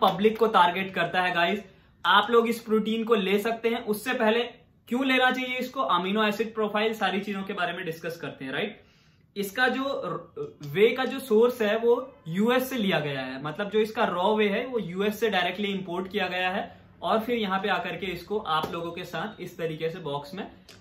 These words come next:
हम लोगों के लिए big muscles deliver करता है। अब इसका जो ये nutrition fact है आप लोग देख रहे होंगे, इसके बारे में discuss करते हैं, राइट? Guys, जो इनका scoop size है, rounded scoop है, वो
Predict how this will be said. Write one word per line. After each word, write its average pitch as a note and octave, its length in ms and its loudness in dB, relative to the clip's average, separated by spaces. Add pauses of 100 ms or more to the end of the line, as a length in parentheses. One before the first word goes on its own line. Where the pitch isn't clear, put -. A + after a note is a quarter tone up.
हम E3+ 160 -4
लोगों F3 240 -6
के D#3+ 160 -4
लिए G#3+ 220 -4 (200)
big E3+ 220 -6
muscles E3 480 -6
deliver D#3+ 340 -6
करता C3+ 280 -8
है। B2+ 200 -18 (380)
अब F#3+ 120 -2
इसका A#3+ 240 -4
जो A3+ 120 -2
ये B3+ 120 -2
nutrition A3 580 -2
fact G#3 280 -2
है G#3 80 0
आप G3 160 -2
लोग G#3 180 0
देख G#3 220 0
रहे G#3+ 80 4
होंगे, G#3 240 0
इसके G#3+ 260 -2
बारे F#3 220 0
में G3 120 -4
discuss F3 320 -6
करते C3+ 260 -8
हैं, C3+ 80 -6
राइट? F#3+ 300 -6 (1200)
Guys, F#3+ 320 2
जो A#3 100 6
इनका A3+ 320 0
scoop A3+ 380 -6
size G#3 380 0
है, A3 280 2
rounded F#3+ 460 2
scoop G#3+ 360 -6
है, G3+ 80 0
वो A#3 120 2